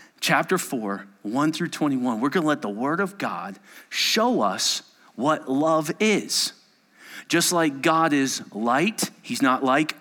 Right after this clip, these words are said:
a light, he is light. God is not like love. God is love, and that's important because we're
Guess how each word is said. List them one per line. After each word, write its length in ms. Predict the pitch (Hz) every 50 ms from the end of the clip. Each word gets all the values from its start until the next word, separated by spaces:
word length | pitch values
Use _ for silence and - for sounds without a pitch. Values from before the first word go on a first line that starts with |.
| -
a 100 | - 139
light, 440 | 147 151 147 151 165 170 - - - - - - - -
he 280 | - - 139 139 135 139
is 300 | 190 196 202 208 170 -
light. 460 | 123 110 95 95 104 113 110 - - - - - - - - _ _
God 520 | - 151 156 185 190 131 101 101 107 113 - - - - - -
is 160 | 135 131 120
not 280 | 151 160 175 160 -
like 460 | 143 143 143 175 214 220 - - - - - -
love. 420 | 110 113 101 - 90 - - - - - - - 160 -
God 420 | - 160 147 143 143 147 143 127 - - - - - _ _ -
is 520 | 175 190 208 208 196 165 143 - - - - - -
love, 400 | - 120 131 120 98 87 87 -
and 140 | 123 127 131
that's 200 | 139 151 147 -
important 580 | 139 123 - 156 165 165 - 117 98 87 87 - - - _ _ _ _ _ _ _ _ _ _ _ _ _ _ _ _ - - - - - -
because 280 | 143 143 156 160 - -
we're 220 | 156 156 143 -